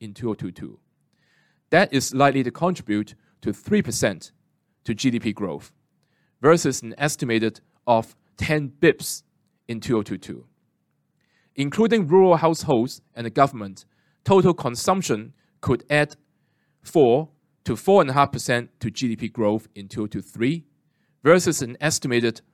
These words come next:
of approximately one percent in two oh two two. Now,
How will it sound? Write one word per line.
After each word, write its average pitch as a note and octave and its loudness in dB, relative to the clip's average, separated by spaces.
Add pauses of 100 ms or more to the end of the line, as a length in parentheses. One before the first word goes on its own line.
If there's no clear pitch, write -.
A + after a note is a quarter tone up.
(220)
of A2+ -4
approximately B2 0
one B2 -2
percent G#2 -10 (400)
in G2+ -10
two G#2 -4
oh G#2 -4
two G#2+ -6
two. - 0 (2000)
Now, D#3+ 4